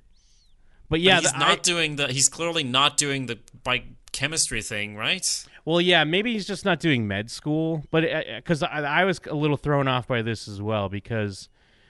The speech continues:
Speaker 1: she did a paper for him, but all I'm thinking is, like, I thought he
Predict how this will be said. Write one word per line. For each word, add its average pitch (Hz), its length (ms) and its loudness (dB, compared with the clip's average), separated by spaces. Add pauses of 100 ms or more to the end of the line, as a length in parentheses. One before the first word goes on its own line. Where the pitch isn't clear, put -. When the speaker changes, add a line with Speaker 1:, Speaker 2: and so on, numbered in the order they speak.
(280)
Speaker 1:
she - 260 -8
did 139 140 0
a 127 60 2
paper 135 400 -2
for 110 320 -2
him, 98 80 -4
but 107 80 -2
all 120 220 2
I'm 120 120 -2
thinking 110 240 -4
is, 98 160 -4
like, 95 160 -6
I 101 80 -2
thought 185 220 -6
he 180 100 -6